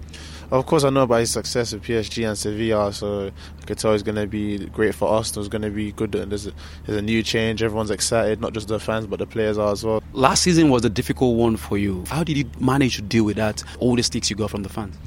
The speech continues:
Speaker 1: Oh, well, anyone, any player gets stick. I mean, even the world's best, so it, it's gonna come with the football you play, but you just,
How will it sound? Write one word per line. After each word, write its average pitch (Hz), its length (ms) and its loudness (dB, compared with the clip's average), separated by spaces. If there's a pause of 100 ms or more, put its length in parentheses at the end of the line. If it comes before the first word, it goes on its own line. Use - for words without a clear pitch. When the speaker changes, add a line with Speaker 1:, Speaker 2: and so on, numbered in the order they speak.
(220)
Speaker 1:
Oh, 127 260 0
well, 123 160 6
anyone, 135 420 4
any 139 180 2
player 120 240 4
gets 107 220 0
stick. - 280 -4
I 117 40 -4
mean, 110 280 -6 (560)
even 120 160 -2
the 113 100 0
world's 110 300 2
best, 113 300 2
so 107 260 0
it, 104 100 -4 (380)
it's 117 160 -2
gonna 131 240 0
come 123 240 0
with 110 120 -4
the 110 80 0
football 117 280 -4
you 104 120 -2
play, 110 340 2
but 104 120 0
you 107 100 0
just, 110 240 -8